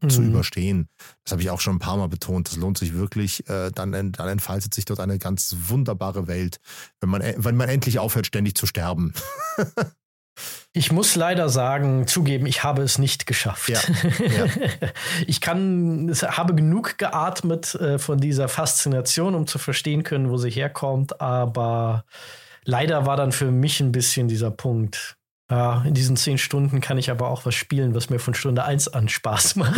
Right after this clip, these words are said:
Speaker 1: Mhm.
Speaker 2: Und da bin ich dann gelandet, ja.
Speaker 1: Ja. Naja, na, ja, also ich glaube schon, dass die, dass, dass, ja, ein bisschen, ja, die eigenen Ambitionen da durchaus im Wege standen.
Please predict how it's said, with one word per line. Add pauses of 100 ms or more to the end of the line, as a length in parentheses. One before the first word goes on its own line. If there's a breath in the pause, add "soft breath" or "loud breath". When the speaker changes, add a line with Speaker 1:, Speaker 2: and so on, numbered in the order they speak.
Speaker 1:
Mhm.
Speaker 2:
Und
da
bin
ich
dann
gelandet,
ja.
Speaker 1:
Ja. (340)
Naja,
na, (760 loud breath)
ja, (920 loud breath)
also
ich
glaube
schon,
dass
die,
dass,
dass, (500)
ja,
ein
bisschen, (360)
ja,
die
eigenen
Ambitionen
da
durchaus
im
Wege
standen.